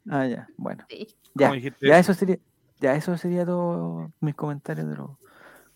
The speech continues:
Speaker 3: Vamos, pues.
Speaker 1: zoológicos
Speaker 2: ¿Y
Speaker 1: clandestinos,
Speaker 2: cuándo,
Speaker 1: weón.
Speaker 2: cuándo? Es que yo quiero saber cuándo, mm, se llevan esos
Speaker 1: No era
Speaker 2: animales.
Speaker 1: despedida soltero, María Pinto, weón, no, no, no,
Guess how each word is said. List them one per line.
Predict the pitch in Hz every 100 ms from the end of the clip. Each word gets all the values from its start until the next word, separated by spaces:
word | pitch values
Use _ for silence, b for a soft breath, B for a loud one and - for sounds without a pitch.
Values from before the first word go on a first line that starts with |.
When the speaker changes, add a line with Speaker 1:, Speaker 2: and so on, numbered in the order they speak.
| _ -
Speaker 3:
Vamos, | 139
pues. | 131
Speaker 1:
zoológicos | 135 135 135 131
Speaker 2:
¿Y | -
Speaker 1:
clandestinos, | 135 127 123 - 233 220
Speaker 2:
cuándo, | 381 392
Speaker 1:
weón. | 392
Speaker 2:
cuándo? | 359 359 -
Es | 254 285
que | 311
yo | 311
quiero | 320 381
saber | 349 320 311
cuándo, | 302 294 294 302 311 320
mm, | 320 311 311 285 -
se | 262
llevan | 269 277
esos | 262
Speaker 1:
No | 131
era | 143
Speaker 2:
animales. | 180 175
Speaker 1:
despedida | 175 185
soltero, | 170 170 - 165 175 165
María | 156 143 147 139
Pinto, | 151 160 139 -
weón, | 123 - -
no, | 131
no, | 71 -
no, | 69